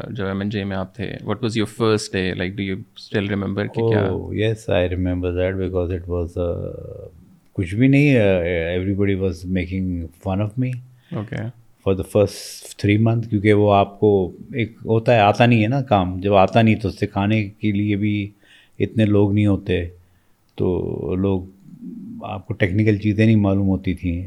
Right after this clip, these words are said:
Speaker 2: تو لوگ مذاق بھی اڑاتے تھے۔ تو اب you learn the hard way، لیکن پھر آپ سیکھ جاتے ہیں، جو سیکھ جاتے ہیں تو پھر آسان ہو جاتا ہے۔ لیکن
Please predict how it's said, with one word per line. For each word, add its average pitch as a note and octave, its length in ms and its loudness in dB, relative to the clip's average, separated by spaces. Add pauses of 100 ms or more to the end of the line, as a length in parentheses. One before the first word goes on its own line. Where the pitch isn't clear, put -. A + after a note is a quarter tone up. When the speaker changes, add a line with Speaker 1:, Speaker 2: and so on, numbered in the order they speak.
(160)
Speaker 2:
تو F2+ 200 -4
لوگ F2+ 480 -2
مذاق E2+ 380 0
بھی G2 100 -4
اڑاتے F#2+ 340 0
تھے۔ F2 180 -6 (600)
تو - 100 0
اب F#2 140 4
you G2+ 120 2
learn G#2 320 6
the E2 120 0
hard F#2 280 2
way، F#2 140 0 (760)
لیکن G#2+ 260 0
پھر A#2 160 4
آپ G2+ 180 6
سیکھ G#2+ 240 0
جاتے G2+ 280 4
ہیں، F#2 100 0
جو F2+ 100 -2
سیکھ G#2 240 -6
جاتے G2+ 280 0
ہیں F#2 80 -2
تو F2 60 -4
پھر F#2 80 -2
آسان F#2 360 -2
ہو G2 80 -2
جاتا F2 360 -4
ہے۔ E2+ 60 -8 (280)
لیکن G2 300 -4